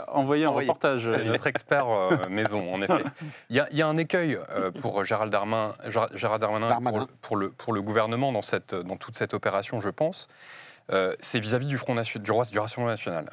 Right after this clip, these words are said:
Speaker 3: Euh,
Speaker 2: Ouais.
Speaker 3: puisqu'il y a toujours le risque, vous savez, de l'original et de la copie. Euh,
Speaker 2: Ouais.
Speaker 3: c'est-à-dire que quand on essaye d'aller sur le terrain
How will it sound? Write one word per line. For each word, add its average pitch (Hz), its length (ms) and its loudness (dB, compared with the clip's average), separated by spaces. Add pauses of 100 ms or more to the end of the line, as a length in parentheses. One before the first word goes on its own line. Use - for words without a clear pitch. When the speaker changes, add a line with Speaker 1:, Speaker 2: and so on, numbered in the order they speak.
(100)
Speaker 3:
Euh, 80 840 0
Speaker 2:
Ouais. 95 100 -4
Speaker 3:
puisqu'il 135 300 0
y 147 40 4
a 151 60 2
toujours 190 240 0
le 156 80 4
risque, 165 400 0
vous 101 200 -4
savez, 123 220 0
de 127 80 -2
l'original 120 500 0
et 117 40 -2
de 107 60 -2
la 107 80 -2
copie. 110 280 -8 (760)
Euh, 87 200 4
Speaker 2:
Ouais. 90 60 0
Speaker 3:
c'est-à-dire 107 280 -4
que 113 80 -4
quand 131 240 0
on 131 100 2
essaye 127 300 0
d'aller 117 220 2
sur 117 160 -4
le 98 100 0
terrain 139 400 2